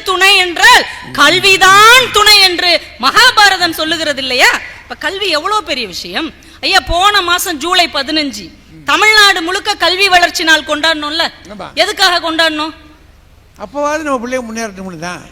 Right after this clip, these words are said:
Speaker 1: காமராஜர் ஐயாவுடைய பிறந்த நாளை கொண்டாடணும்.
Speaker 2: ஆ.
Speaker 1: உண்மையிலே பட்டறிவுனா அதற்கு ஒரு பெரிய அடையாளமே காமராஜர் அவர்கள் தான்.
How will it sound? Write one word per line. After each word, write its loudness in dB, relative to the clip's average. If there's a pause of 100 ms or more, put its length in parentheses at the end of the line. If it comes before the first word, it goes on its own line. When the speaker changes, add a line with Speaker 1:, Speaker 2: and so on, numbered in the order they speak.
(180)
Speaker 1:
காமராஜர் 2
ஐயாவுடைய 0
பிறந்த 0
நாளை 0
கொண்டாடணும். -6
Speaker 2:
ஆ. -20 (180)
Speaker 1:
உண்மையிலே 0 (140)
பட்டறிவுனா 0 (120)
அதற்கு -2
ஒரு -4
பெரிய 0
அடையாளமே 2
காமராஜர் 0
அவர்கள் -6
தான். -4